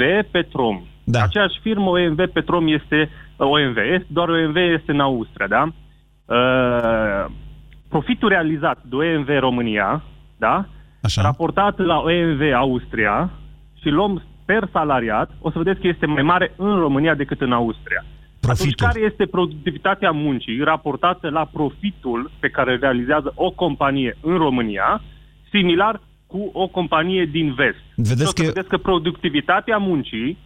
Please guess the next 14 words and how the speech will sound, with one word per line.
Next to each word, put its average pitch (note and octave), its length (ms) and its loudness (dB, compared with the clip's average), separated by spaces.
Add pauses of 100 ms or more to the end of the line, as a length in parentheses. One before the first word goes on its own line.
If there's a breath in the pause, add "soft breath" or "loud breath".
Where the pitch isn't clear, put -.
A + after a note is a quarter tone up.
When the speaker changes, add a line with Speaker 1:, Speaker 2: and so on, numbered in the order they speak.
(140)
Speaker 1:
da, A2+ 360 0
Speaker 2:
Da. G2+ 160 0 (140)
Speaker 1:
realizată, C3+ 600 0
pentru D#3 180 -4
că G#3 80 -2
asta B3 220 0
e G#3 140 0
esențialul C3 540 0
până C#3 160 -2
la C3 80 4
urmă, A#2+ 380 0
ceea A3+ 260 2
ce G3 120 -2
aduce G3+ 340 -2